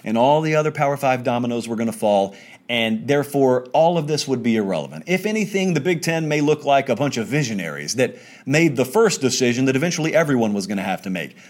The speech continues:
Folks, that's not the way this is gonna happen. I don't know how things are gonna conclude in the S E C or the A C C or the Big Twelve, but I'm telling you, I'd bet a lot of money right now they're getting their seasons off the ground. There's gonna be college football in the S E C and the A C C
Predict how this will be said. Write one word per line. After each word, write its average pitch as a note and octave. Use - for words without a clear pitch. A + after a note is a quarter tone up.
Folks, -
that's F#3
not F#3+
the C#3+
way C#3
this C3
is -
gonna G2+
happen. -
I D#3+
don't B3
know A3
how G3
things F#3+
are D#3
gonna D3
conclude D3+
in G#3
the G3+
S G#3+
E G#3+
C A3+
or C3+
the B2+
A E3+
C -
C F#3
or -
the D#3
Big D#3+
Twelve, F3+
but -
I'm F#3+
telling A3+
you, D3
I'd D3
bet D#3+
a A#2
lot A2
of F3+
money F#3
right A2+
now G#2
they're E3+
getting E3
their C3+
seasons A2+
off G2+
the F#2+
ground. F2
There's D3+
gonna F3+
be G3+
college E3+
football G2+
in C#3
the C#3+
S D3
E D3+
C F2
and C#3
the C#3
A C3+
C B2+
C E2+